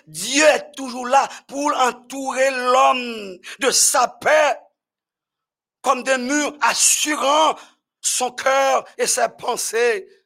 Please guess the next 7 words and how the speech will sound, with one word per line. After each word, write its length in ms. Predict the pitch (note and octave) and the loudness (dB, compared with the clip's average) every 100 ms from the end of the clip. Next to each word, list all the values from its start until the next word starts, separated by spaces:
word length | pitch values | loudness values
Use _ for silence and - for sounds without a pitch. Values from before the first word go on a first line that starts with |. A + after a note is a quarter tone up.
| _ _ | _ _
l'assurant 600 | - G3 - - C4 A#3+ C4 | -8 -4 -2 -2 -2 -2 -2
lui-même 840 | B3 C#4 C#4 C#4+ C#4+ C4 A#3 G#3+ - - | 0 -2 0 2 2 -2 -6 -12 -12 -4
au 120 | A3+ | -4
centre 680 | - - B3 A#3+ A3 G3 - _ _ - | -2 -6 -4 -4 -6 -10 -12 _ _ -12
de 60 | |
son 240 | F3 F#3 F3+ | -8 -6 -8
existence. 1160 | E3+ C#3+ D#3 - F3 F3 D#3 - - - - | -10 -12 -14 -8 -6 -6 -8 -12 -12 -14 -20